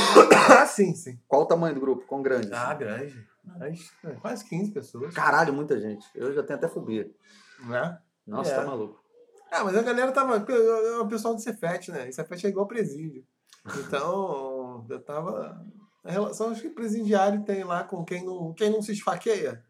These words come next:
Speaker 2: Não, mas vem cá, a organização era organizada pela, por vocês mesmo, a viagem?
Speaker 1: Não, tô falando, era um, esse grupo de amigos do Cefet, meus amigos e tal. Aí depois, tipo, a casa de um, porra, o pai de um amigo nosso, que é lá de Santa Catarina. Aí deixava a casa, nós íamos pra
Speaker 2: Ah,
Speaker 1: lá,
Speaker 2: saquei.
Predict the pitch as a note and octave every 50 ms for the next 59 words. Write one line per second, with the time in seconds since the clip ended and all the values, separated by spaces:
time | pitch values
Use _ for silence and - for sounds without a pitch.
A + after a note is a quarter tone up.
0 | _ _ F#3 G3 F#3 D#3 D3 C#3 C#3 F3 F3+ F3 F3 C3 B2 C3 C3 C3+ C#3 C3+
1 | C#3 D3 D3 C#3+ C#3 C#3 C3+ - D#3+ D#3+ D#3 C3+ C3+ C#3 C#3 B2+ C3 C3+ C3+ C3
2 | A2+ B2 C3+ C#3 C3+ B2 _ _ - - - _ C3 B2+ A#2+ A#2 A2+ A2+ G#2+ G#2+
3 | A2 G#2+ - - B2+ A#2+ B2 A#2+ - F3 F3+ D3+ B2 B2+ F3 E3 C3 A#2+ G2+ B2+
4 | D3+ D#3 B2+ G#2+ F#2+ - - _ F#4 - E4+ C4+ - - - A2 G#2 G2+ G2+ A2+
5 | B2 C3 B2+ B2+ - C#3+ - - - A#2+ B2 D3+ E3+ F3 D#3 C3+ C3 C#3 C3 B2+
6 | B2 A#2+ B2 C#3 D#3 F#3+ G#3 G3 D3 A#2 A2+ A#2 - C3 - - A#2+ B2 C3 -
7 | - B2 A#2 G#2+ B2 C3 B2 A#2+ B2 C3 D3 F#3 G#3+ G#3+ F3 F3 G3 G3 - C3
8 | A#2+ B2 D3 F3+ G3+ - - _ _ - D3 E3 G3+ A3+ A3 A3+ A#3+ B3 A#3 -
9 | B3 A#3 G#3 G#3+ A3 A3+ B3+ B3+ A#3+ B3+ A#3 A#3+ A#3 A3+ A3+ A3 G#3+ G#3 G3 F3+
10 | F3+ F3 - G3+ F3 D#3+ D#3 E3 - G#3+ A3 A3+ A3 G#3 G#3 G#3+ G#3+ G3+ F#3+ F#3
11 | G#3 A3+ A3+ G#3 G#3 - - G#3 G3 F#3+ G3 G#3 G3+ G3 F#3+ - - G3+ G3+ G#3
12 | - G3+ - G3+ G3 F3+ E3+ D3+ B2+ A#2 A#2 A#2+ B2 C#3+ C#3+ - E3 D3+ C#3+ D#3
13 | E3 - F3+ F3 F#3+ G3+ G#3 G#3 G3+ F#3 E3 - D3 D3 - - F#3 F3+ F3 E3
14 | D#3 D#3+ F3 F#3 F#3+ G3 - G2 G2+